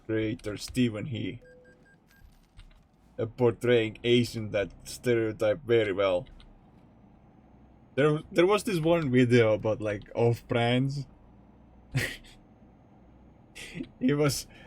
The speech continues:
shown an off-brand version of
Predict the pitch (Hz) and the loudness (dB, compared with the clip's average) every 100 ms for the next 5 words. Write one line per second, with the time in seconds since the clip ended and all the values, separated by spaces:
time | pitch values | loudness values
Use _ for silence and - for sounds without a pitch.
0 | - - - 156 170 143 123 120 - - | -12 -8 4 8 8 6 0 -6 -10 -16
1 | - - - - - 117 127 160 170 - | -18 -20 -20 -20 -10 -2 2 4 2 0
2 | 147 139 131 120 160 156 262 - 135 - | 2 2 0 2 2 2 -2 -4 -6 -8
3 | - | -20